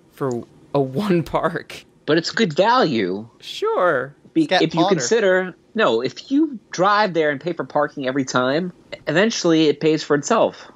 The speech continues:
Speaker 1: But how many
Speaker 3: How
Speaker 1: times you have to go? That's the real question.
Speaker 3: How much is parking? Is it twenty?
Speaker 1: It's twenty bucks, I think.
Speaker 2: I have to imagine it's twenty or, or more, so
Speaker 1: But
Speaker 2: if you
Speaker 1: how
Speaker 2: go twenty times.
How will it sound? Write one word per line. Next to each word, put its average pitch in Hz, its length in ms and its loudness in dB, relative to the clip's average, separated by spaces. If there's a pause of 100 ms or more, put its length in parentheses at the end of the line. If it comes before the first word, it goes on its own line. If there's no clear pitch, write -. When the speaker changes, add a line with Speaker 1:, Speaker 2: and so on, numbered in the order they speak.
Speaker 1:
But 160 120 -4
how 160 160 -2
many 170 160 -2
Speaker 3:
How 165 60 -6
Speaker 1:
times 156 260 -2
you 151 80 0
have 139 100 -2
to 131 80 -12
go? 123 320 -2
That's 113 240 -6
the 123 80 -10
real 110 120 -10
question. 127 400 -6
Speaker 3:
How 180 60 2
much 220 220 -2
is 190 80 -6
parking? 151 440 -2
Is 113 80 -12
it - 80 -16
twenty? 160 320 -6 (200)
Speaker 1:
It's - 80 -20
twenty 120 240 -6
bucks, 95 340 -10
I - 60 -16
think. - 220 -20
Speaker 2:
I - 40 -6
have 135 200 0
to 135 60 -4
imagine 120 360 -4
it's - 200 -10
twenty 117 380 -2
or, 92 300 -2
or 98 140 -2
more, 113 560 0
so 101 500 0 (240)
Speaker 1:
But 147 300 -2
Speaker 2:
if 113 40 -2
you 107 60 2
Speaker 1:
how 170 160 2
Speaker 2:
go 180 40 -2
twenty 123 240 4
times. 127 760 0